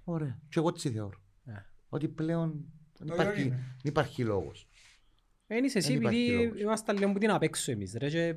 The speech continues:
Speaker 2: εμείς εκείνο που θέλουμε είναι <coughs> εκείνο το πράγμα που μεγαλώσαμε.
Speaker 3: Μμμ.
Speaker 2: Ε, ε, εντάξει, ήθελα να πω κάτι, αλλά, ε, ε, έρθε μου και λίγο θυμός εμένα με τα πράγματα, να το πόσο πιο ήπια γίνεται.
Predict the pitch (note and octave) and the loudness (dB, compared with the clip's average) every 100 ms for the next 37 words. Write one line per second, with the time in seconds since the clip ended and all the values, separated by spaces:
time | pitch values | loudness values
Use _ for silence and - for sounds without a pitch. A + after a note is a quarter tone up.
0 | E3 D#3+ D#3 E3 F3 D3+ C#3+ E3 E3+ E3 | -2 -2 -2 0 0 0 0 2 2 2
1 | D#3+ D#3+ D#3 - - - - - D#3+ E3 | 2 2 2 2 0 -6 -6 -4 0 0
2 | F3 F3+ F3+ E3 C3+ B2+ G#2 E2+ F3 F3+ | 2 2 2 4 4 2 -2 -6 -12 -10
3 | D#3+ - _ _ - - G#3 G#3 - _ | -10 -12 _ _ -6 -2 -2 -2 -6 _
4 | - F3+ F3 D3 B2+ - D#3 D3+ F#3 F#3 | 0 0 0 -6 -6 -2 0 2 2 2
5 | C#3+ D#3+ F3 D3+ D3 D#3+ D#3 D3 D3 D3+ | 4 4 4 2 0 0 0 0 -2 0
6 | C#3 D#3 - - - _ _ _ - C#3 | 2 2 -4 -20 -20 _ _ _ -4 -2
7 | - D#3 D#3+ C3+ A#2+ D3 - C3 B2 D3+ | 2 6 8 8 6 4 4 2 4 4
8 | D#3 A#2+ G2+ G#2 G2+ A2+ F3+ F#3 F#3 C#3 | 4 2 0 -2 -2 -2 0 4 4 6
9 | C#3+ D#3 D3 D3 D3+ D3 C#3+ C#3 C3+ B2+ | 4 4 4 6 6 6 4 0 -2 -2
10 | B2 B2+ C#3 D3+ A#2+ B2 B2+ A2 D3+ G3+ | 0 0 2 4 4 4 2 2 2 0